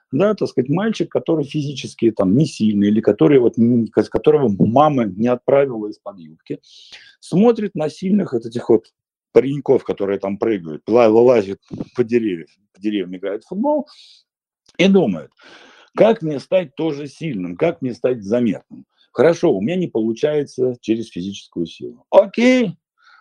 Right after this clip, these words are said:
пойду, я не знаю, там, не знаю, учить физику или писать рассказы», да, тем более щас это вообще легко, так сказать, его выкладывать в интернет, ну, или там не в интернет, просто где-то,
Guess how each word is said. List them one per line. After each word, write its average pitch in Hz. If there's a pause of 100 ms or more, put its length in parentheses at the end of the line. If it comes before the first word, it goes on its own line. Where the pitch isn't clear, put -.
(140)
пойду, 202 (280)
я 101
не -
знаю, 80
там, 71
не - (380)
знаю, 101
учить 156
физику 220
или 120
писать 139
рассказы», 190 (540)
да, 160
тем 107
более 101
щас 87
это 80
вообще 76
легко, 170 (120)
так 127
сказать, 120
его 120 (480)
выкладывать 104
в 104
интернет, 208 (280)
ну, 214
или 120
там 87
не 82
в 92
интернет, 127
просто 104
где-то, 78